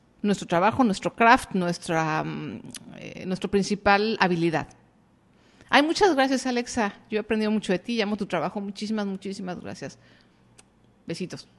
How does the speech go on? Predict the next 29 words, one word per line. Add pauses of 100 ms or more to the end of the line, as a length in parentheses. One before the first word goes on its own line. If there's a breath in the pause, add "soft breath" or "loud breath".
(1080 loud breath)
Uno,
toma
cursos,
obviamente, (120)
¿no?
Eso
es
como
lo
más
importante.
Cursos
de
tu, (380)
de
tu
trabajo. (140)
Así
como
yo
tomé
ese
curso
de
caligrafía,
claro,
yo
lo
tomé